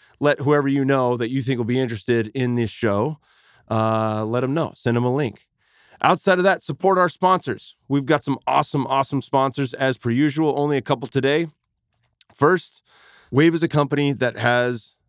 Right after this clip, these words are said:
the absolute best C B D on the planet. C B D is a product that has a number of things that it does well for the body. We have a very robust system that includes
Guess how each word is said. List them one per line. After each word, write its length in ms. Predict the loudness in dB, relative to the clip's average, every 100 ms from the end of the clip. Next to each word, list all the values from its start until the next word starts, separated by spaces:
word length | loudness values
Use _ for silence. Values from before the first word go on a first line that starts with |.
| _ -4
the 180 | -4 0
absolute 560 | 0 0 0 -2 -2 0
best 240 | 0 0
C 140 | -2
B 80 | 0
D 140 | 0 0
on 200 | 0 -2
the 80 |
planet. 560 | -2 -4 -4 -4 -8 -8
C 160 | -2 0
B 120 | 2
D 100 | 0
is 160 | 0
a 40 | -2
product 520 | 0 2 2 -2 -2
that 160 | -2 0
has 340 | 0 0 -2
a 160 | -2 0
number 600 | 0 0 0 2 2 2
of 340 | 0 0 -2
things 440 | -2 0 0 0 -2
that 180 | -6 -6
it 120 | -4
does 260 | -2 -2
well 240 | 0 0 0
for 140 | -2
the 100 | -4
body. 460 | 0 0 -2 -10 -16 -6
We 180 | -2 0
have 340 | 2 0 -2 -10 -4
a 340 | -2 -2 -4 -8 _ _ _ _ -4
very 300 | 2 4 4
robust 680 | 2 0 2 0 0 -8 -12
system 680 | -6 -2 -2 0 0 -2 -4 _ _ _ -20 -4
that 140 | 0 2
includes 800 | 0 -2 2 4 4 0 -4